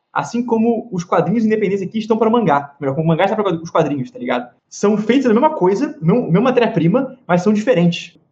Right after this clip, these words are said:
É muito legal, cara, é um episódio muito divertido. Então, assim, só, tem várias filosofias de bar em vários episódios, e se você quer ler mais, eu publico todos eles no meu Instagram, Rafa, com P H, C Pinheiro. Então, eu vou, tô, tô publicando todos eles agora. E tem vários também no Tapas, tapas ponto i o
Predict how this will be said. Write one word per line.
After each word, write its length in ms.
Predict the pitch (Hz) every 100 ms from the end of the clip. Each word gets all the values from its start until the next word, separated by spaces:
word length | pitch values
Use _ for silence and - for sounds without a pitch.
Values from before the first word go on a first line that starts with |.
| -
É 80 |
muito 180 | 277 320
legal, 200 | 285 175
cara, 120 | 135
é 20 | 139
um 40 |
episódio 180 | 175 175
muito 160 | 202
divertido. 480 | 220 202 - - 139 _ _
Então, 120 | 254
assim, 100 | 247
só, 100 | 185
tem 200 | 139 214
várias 260 | 180 233 285
filosofias 600 | - 226 214 170 - 190
de 80 | 170
bar 220 | 135 151
em 40 | 151
vários 180 | 143
episódios, 520 | 170 151 131 127 127 _ _
e 300 | 139 151 156
se 40 | 139
você 180 | 165
quer 120 | 180 185
ler 200 | 185 180
mais, 380 | 139 160 214 - _ _ _ _
eu 80 | 165
publico 320 | 170 202 202
todos 260 | 220 208 165
eles 420 | 175 214 208 -
no 80 | 160
meu 120 | 170
Instagram, 600 | 196 208 165 143 208 - _ _ _ _
Rafa, 520 | 135 156 - 240 233
com 140 | 226 170
P 80 |
H, 280 | 156 135 135
C 200 | - 185
Pinheiro. 500 | 180 170 143 - - _ _ _ _ _
Então, 300 | 156 139 - -
eu 80 |
vou, 120 | 139 143
tô, 100 | 143
tô 160 | 139
publicando 360 | - 160 156 175
todos 140 | 214
eles 80 | 220
agora. 480 | 208 139 147 247 - _ _ _ -
E 160 | 214
tem 160 | 233 233
vários 260 | 165 -
também 180 | - 226
no 100 | 254
Tapas, 440 | 247 185 - - -
tapas 320 | 180 190 196
ponto 280 | 202 180 202
i 80 |
o 300 | 151 190 247